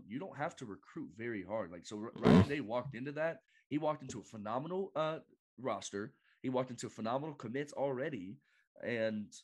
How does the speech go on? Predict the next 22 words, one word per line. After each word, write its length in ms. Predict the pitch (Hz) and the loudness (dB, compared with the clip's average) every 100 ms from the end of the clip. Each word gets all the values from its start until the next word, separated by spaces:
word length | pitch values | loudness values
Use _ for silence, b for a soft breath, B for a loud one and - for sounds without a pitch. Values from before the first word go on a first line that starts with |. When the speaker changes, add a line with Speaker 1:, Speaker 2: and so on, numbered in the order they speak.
| _ _ _ _ | _ _ _ _
Speaker 1:
he 300 | - 120 110 | -8 -8 -4
walked 260 | 104 131 147 | 0 0 0
into 200 | 139 120 | -6 -4
being 220 | 123 135 | -4 -4
a 40 | |
powerhouse 500 | - 120 135 123 127 | -4 0 0 0 -4
in 60 | 107 | -8
the 60 | |
Big 160 | 104 107 | -12 -10
Ten. 240 | 139 151 - | -6 -6 -4
And 80 | |
at 100 | 120 | -6
the 60 | 101 | -6
time, 240 | 90 165 | -8 -6
the 60 | 165 | -6
Big 180 | 107 110 | -8 -10
Ten 160 | 156 | -10
was 140 | 131 - | -10 -12
struggling. 380 | - 151 107 80 | -10 -10 -10 -12
Michigan 360 | 87 139 143 123 - | -12 -12 -10 -10 -8
couldn't 240 | 147 135 | -10 -8
win 320 | 95 131 139 | -10 -8 -8